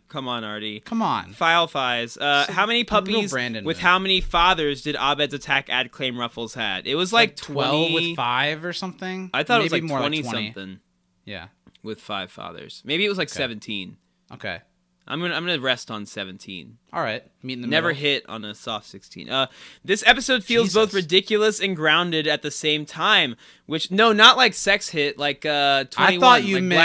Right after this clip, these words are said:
Speaker 1: blackjack.
Speaker 2: never hit on a soft sixteen-year-old.
Speaker 1: <laughs> No.
Speaker 2: But once they're firmly sixteen,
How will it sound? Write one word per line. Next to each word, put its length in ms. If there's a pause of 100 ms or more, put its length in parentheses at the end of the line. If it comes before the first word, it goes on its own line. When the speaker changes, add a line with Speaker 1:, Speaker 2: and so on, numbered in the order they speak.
Speaker 1:
blackjack. 200
Speaker 2:
never 320
hit 380
on 160
a 60
soft 680
sixteen-year-old. 1400 (220)
Speaker 1:
<laughs> 240
No. 160
Speaker 2:
But 200
once 260
they're 180
firmly 840
sixteen, 1040